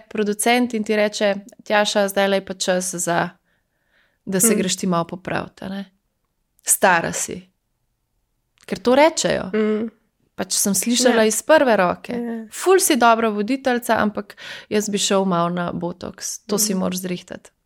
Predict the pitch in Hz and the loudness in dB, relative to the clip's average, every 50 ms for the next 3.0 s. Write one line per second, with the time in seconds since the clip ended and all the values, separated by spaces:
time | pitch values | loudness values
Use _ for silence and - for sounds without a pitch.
0 | _ _ _ - - - - - 320 359 320 277 240 233 240 - 196 - - 190 | _ _ _ -20 -20 -8 0 2 4 4 6 4 4 2 2 -2 -8 -6 -8 -10
1 | 190 - 190 190 185 185 180 185 185 180 180 - 180 180 180 175 175 170 175 175 | -10 -10 -10 -8 -8 -8 -8 -8 -8 -6 -6 -6 -8 -8 -8 -8 -10 -10 -10 -10
2 | 175 185 185 - _ _ - 196 185 208 220 220 - 220 208 214 214 226 214 202 | -10 -10 -12 -14 _ _ -4 -2 -2 -2 -2 -4 -4 -4 -4 -4 -4 -6 -8 -10